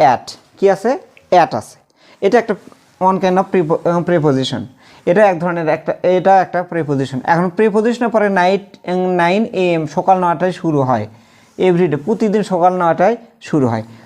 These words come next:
তাহলে দেখো at-এর পরে শব্দ, উম, এম, এটাও একটা সময়বাচক শব্দ, এভরিডে এটাও একটা সময়বাচক শব্দ। at-এর পরে অথবা যে কোনো প্রিপোজিশনের পরে যদি সময়বাচক শব্দ থাকে, তাহলে অবশ্যই, অবশ্যই সেটা কী হবে?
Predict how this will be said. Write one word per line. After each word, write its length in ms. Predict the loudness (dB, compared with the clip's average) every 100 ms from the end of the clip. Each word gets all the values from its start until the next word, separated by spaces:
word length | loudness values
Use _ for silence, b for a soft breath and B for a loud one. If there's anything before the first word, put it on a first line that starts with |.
| B
তাহলে 200 | 0 0 0
দেখো 140 | -2 -6 -2 0
at-এর 240 | 2 0 -2 0
পরে 160 | -2 -2
শব্দ, 200 | -4 -2 0 -2 -4
উম, 160 | -4 -4 -6 -12 -12 -4 0
এম, 220 | 0 -2 -2 -2
এটাও 180 | 2 0
একটা 140 | 2 -2 -2 -6
সময়বাচক 400 | -2 0 0 -2 -4
শব্দ, 160 | -4 -2 -2 0
এভরিডে 460 | 2 0 0 -2 -4 -6 -6
এটাও 160 | 0 0
একটা 140 | 0 -4 -2
সময়বাচক 460 | 0 0 0 -2 -2 B B -8
শব্দ। 200 | -4 -4 -6 B B B B 0 2
at-এর 280 | 2 -2 -4 -2
পরে 300 | 0 2 2 0 0 -4 -4 0 0
অথবা 200 | 2 0
যে 60 | 0 0
কোনো 120 | 0 0
প্রিপোজিশনের 600 | 0 0 -2 -2 -4 0
পরে 160 | 2 2 0
যদি 120 | -4 -4
সময়বাচক 420 | -2 0 0 0 -4
শব্দ 180 | -4 -2 -4
থাকে, 160 | -4 -6 -8 b b b -4
তাহলে 260 | 0 0 0 0 0
অবশ্যই, 380 | 0 -4 -2 0
অবশ্যই 260 | 0 -4 -4
সেটা 160 | -4 -4
কী 80 | -2 -2
হবে? 140 | -2